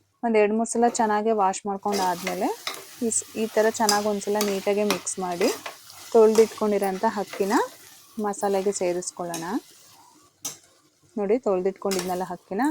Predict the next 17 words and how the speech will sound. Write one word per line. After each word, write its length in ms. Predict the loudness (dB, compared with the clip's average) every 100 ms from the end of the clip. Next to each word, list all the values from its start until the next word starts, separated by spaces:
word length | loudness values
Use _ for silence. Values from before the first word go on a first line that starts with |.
| 0
ಅಕ್ಕಿನೂ 340 | -2 -4 -6
ಕೂಡ 180 | -4 -4 -4
ಹಾಕ್ತಾ 400 | -6 -8 -6 -6
ಇದ್ದೀನಿ 300 | -6 -6 -10
ನಾನು. 280 | -10 -8 -6 -6 _ _ _ _ _ _ _ -20 -20 _ -20 -18 -18 -14 -2
ಅಕ್ಕಿನ 380 | -2 0 2 4
ಹಾಕೊಂಡ್ಮೇಲೆ 680 | 4 0 0 0 0 0 2 0 -4 _ _
ಈಗ 100 | 0 6
ಒಂದು 260 | 6 6 4
ಲೋಟ 240 | 4 6 4
ಅಕ್ಕಿಗೆ 480 | 4 0 -2 2 4 2 -2 -14 -20 -12
ಎರಡು 400 | 2 6 6 6 6
ಲೋಟದಷ್ಟು 600 | 6 6 6 6 4 4
ನೀರನ್ನ 320 | 0 0 -2
ಹಾಕೋಬೇಕು. 560 | -4 -8 -8 -8 -8 0
ಅಲ್ಲಿಗೆ 340 | 2 2 0 0
ನಾನು 220 | 0